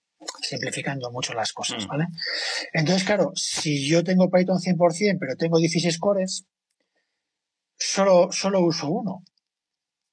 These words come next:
Speaker 1: Entonces, una forma de solucionarlo es, bueno, pues tengo un, tengo un work, tengo un, un, un ejecutor que en vez de lanzar trabajos en hilos, lanza trabajos en procesos.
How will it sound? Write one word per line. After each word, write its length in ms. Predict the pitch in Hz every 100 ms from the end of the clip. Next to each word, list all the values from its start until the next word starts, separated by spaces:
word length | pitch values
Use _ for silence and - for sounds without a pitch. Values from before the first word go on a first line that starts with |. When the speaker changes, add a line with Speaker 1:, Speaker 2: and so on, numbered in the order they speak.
| _ _ _ _ - -
Speaker 1:
Entonces, 480 | 151 160 165 165 -
una 200 | 165 160
forma 400 | 160 170 165 165
de 500 | 165 165 165 165 160
solucionarlo 680 | - 165 165 175 196 202
es, 160 | 180 -
bueno, 200 | 151 151
pues 200 | 180 147
tengo 200 | - 147
un, 180 | 156 175
tengo 260 | 160 160 165
un 100 | 165
work, 400 | 196 226 - -
tengo 260 | 156 151
un, 600 | 156 160 156 156 156 156 - _
un, 320 | - 165 165 -
un 120 | 170
ejecutor 600 | 165 165 170 175 214 220 - - - - -
que 100 | 147
en 80 | 143
vez 140 | 156
de 100 | 165
lanzar 340 | 165 165 170 170
trabajos 480 | 165 165 170 143 143
en 120 | 160
hilos, 400 | 202 196 208 -
lanza 360 | 151 147 160 156
trabajos 360 | 156 175 185
en 140 | 208 190
procesos. 760 | 180 - 185 185 - - -